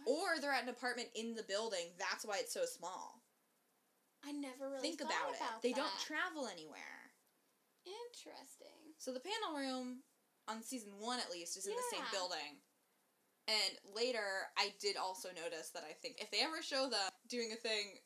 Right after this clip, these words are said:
Speaker 2: I feel, I just feel like the panel room is inside the house somewhere.
Speaker 1: I never even thought about that.
Speaker 2: I think about these things all the time. <laughs>
Speaker 1: So let's get into judging.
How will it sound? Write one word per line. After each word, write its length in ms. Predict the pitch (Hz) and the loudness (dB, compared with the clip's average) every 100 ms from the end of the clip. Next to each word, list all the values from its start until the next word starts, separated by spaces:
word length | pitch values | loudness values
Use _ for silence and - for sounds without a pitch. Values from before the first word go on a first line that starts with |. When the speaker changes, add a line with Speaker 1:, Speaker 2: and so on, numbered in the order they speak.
| - | -2
Speaker 2:
I 140 | 247 240 | -2 -2
feel, 220 | 269 262 | -2 0
I 100 | 262 | 0
just 120 | 285 | 0
feel 80 | 285 | -2
like 80 | 277 | -4
the 60 | 247 | -6
panel 280 | 233 202 202 | -6 -6 -8
room 120 | 180 | -8
is 100 | 170 | -12
inside 320 | 165 - - | -14 -12 -10
the 60 | - | -10
house 200 | - - | -10 -10
somewhere. 300 | - - - - | -12 -14 -12 -2
Speaker 1:
I 180 | 302 320 | 0 0
never 520 | 294 277 302 302 294 - | -2 -2 -2 -6 -6 -6
even 260 | 269 262 | -8 -8
thought 180 | 233 208 | -8 -8
about 260 | - - - | -10 0 8
that. 120 | 311 | 8
Speaker 2:
I 60 | 330 | 8
think 180 | 247 | 0
about 220 | 226 170 170 | 0 -4 -4
these 160 | 170 | -10
things 200 | - 170 156 | -10 -12 -6
all 160 | 151 - | -6 -6
the 60 | - | -12
time. 220 | - - - - | -10 -12 -14 -18
<laughs> 80 | - - - - _ _ _ _ - | -18 -20 -20 -20 _ _ _ _ -6
Speaker 1:
So 80 | 320 | -2
let's 220 | 349 - | -2 0
get 100 | 330 | -2
into 200 | 320 302 | -2 -2
judging. 440 | 202 - - - | -4 -4 -10 -18